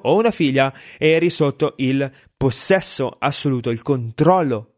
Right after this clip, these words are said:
assoluto di tuo padre, e questo rendeva l'adozione molto difficile. Perché se trovavi un figlio che volevi,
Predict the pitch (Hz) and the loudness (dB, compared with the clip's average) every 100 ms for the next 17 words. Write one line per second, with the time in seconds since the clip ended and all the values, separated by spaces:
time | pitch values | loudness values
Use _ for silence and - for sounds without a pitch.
0 | _ 123 - 104 95 101 107 110 156 123 | _ -10 -8 -8 -8 -8 -6 0 0 0
1 | 110 147 - 139 135 113 113 127 - 98 | -4 -6 -4 -4 -2 -2 -4 -8 -10 -12
2 | 95 104 160 196 - - - 107 - - | -12 0 0 0 -4 -16 -14 -14 -16 -20
3 | _ _ _ _ _ _ _ 139 170 180 | _ _ _ _ _ _ _ 2 2 2
4 | 165 165 220 220 147 127 - 220 160 113 | 2 2 2 2 0 -2 -2 0 0 0
5 | 139 - 135 123 120 160 202 104 104 202 | -2 0 0 0 2 2 2 -2 -10 -12